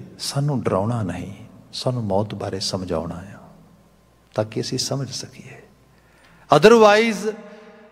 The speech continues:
ਜਦੋਂ ਇਹੋ ਜਿਹੇ ਹਾਲ ਹਾਲਾਤ ਬਣਦੇ, ਬੰਦਾ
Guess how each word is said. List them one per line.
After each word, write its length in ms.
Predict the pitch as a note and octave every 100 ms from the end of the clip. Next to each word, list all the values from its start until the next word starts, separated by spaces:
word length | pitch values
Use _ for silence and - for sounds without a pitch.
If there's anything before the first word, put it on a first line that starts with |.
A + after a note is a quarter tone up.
| -
ਜਦੋਂ 220 | E3 E3
ਇਹੋ 200 | F#3+ F#3
ਜਿਹੇ 160 | F#3+ F3+
ਹਾਲ 260 | D3 D3+ D#3+
ਹਾਲਾਤ 440 | C#3+ B2+ C#3 C#3
ਬਣਦੇ, 580 | A2+ G#2+ G#2 A2+ F2+ - - - - - _
ਬੰਦਾ 540 | A2 A#2+ C3 C#3+ C#3+